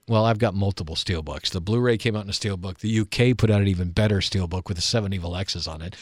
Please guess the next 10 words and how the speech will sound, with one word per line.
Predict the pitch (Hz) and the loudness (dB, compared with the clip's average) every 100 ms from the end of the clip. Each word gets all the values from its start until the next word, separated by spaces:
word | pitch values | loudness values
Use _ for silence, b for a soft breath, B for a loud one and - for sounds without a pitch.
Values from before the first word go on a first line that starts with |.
| B | B
I | 101 | 2
had | 104 | 2
to | 101 | 0
import | 95 85 87 - | -6 -6 -8 -4
that | 104 90 | -4 -2
one. | 87 82 B B B B | -4 -4 B B B B
And | 143 127 | 2 4
so | 143 120 | 4 6
when | 113 | 4
the, | 110 | 2